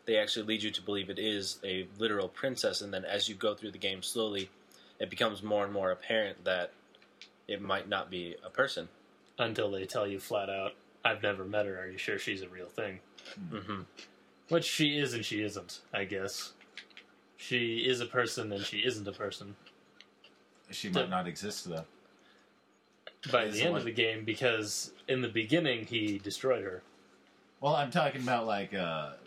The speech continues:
Speaker 3: pre-ending at all. Like,
Speaker 2: Yes. All right.
Speaker 3: does
Speaker 2: The
Speaker 3: she
Speaker 2: f-
Speaker 3: really exist? Can I really get this thing?
Speaker 2: Yes. Is she completely unattainable?
Speaker 1: Yeah, and you go through every single world,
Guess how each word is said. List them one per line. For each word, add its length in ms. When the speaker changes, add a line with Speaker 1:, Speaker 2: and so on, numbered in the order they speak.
Speaker 3:
pre-ending 1040
at 200
all. 360
Like, 180
Speaker 2:
Yes. 380
All 120
right. 80
Speaker 3:
does 140
Speaker 2:
The 60
Speaker 3:
she 100
Speaker 2:
f- 100
Speaker 3:
really 260
exist? 520
Can 180
I 80
really 320
get 240
this 200
thing? 280
Speaker 2:
Yes. 440
Is 180
she 200
completely 540
unattainable? 640
Speaker 1:
Yeah, 200
and 100
you 80
go 140
through 180
every 200
single 340
world, 300